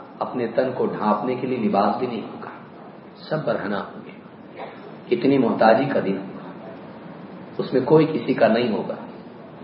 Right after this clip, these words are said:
یوم یفر المرء من اخیہ و امہ و ابیہ و صاحبتہ و بنیہ،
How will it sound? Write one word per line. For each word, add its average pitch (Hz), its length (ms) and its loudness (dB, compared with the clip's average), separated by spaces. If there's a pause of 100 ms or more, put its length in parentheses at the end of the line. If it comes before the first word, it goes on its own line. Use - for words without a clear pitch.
(120)
یوم 120 300 8
یفر 107 360 4
المرء 117 380 2
من 107 120 0 (100)
اخیہ 117 460 -2 (380)
و - 40 -4
امہ 120 520 2
و 104 160 2
ابیہ 113 360 2 (340)
و 101 60 0
صاحبتہ 120 760 2
و 101 80 2
بنیہ، 113 300 -2